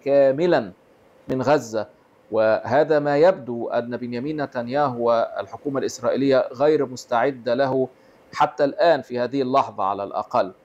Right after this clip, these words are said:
لذلك، آه، المسؤولون الأمريكيون الموجودون في الشرق الأوسط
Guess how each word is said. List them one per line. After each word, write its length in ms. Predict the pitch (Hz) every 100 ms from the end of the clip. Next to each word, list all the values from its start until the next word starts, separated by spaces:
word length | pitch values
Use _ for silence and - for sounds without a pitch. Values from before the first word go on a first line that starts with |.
| _ _ _
لذلك، 500 | 113 110 190 170 147 - _ -
آه، 380 | 107 104 101 110
المسؤولون 640 | 117 113 113 123 131 175
الأمريكيون 560 | 139 131 120 - 131 131
الموجودون 560 | 117 110 110 127 120
في 260 | - 120 104
الشرق 440 | - 120 117 -
الأوسط 460 | 98 123 123 -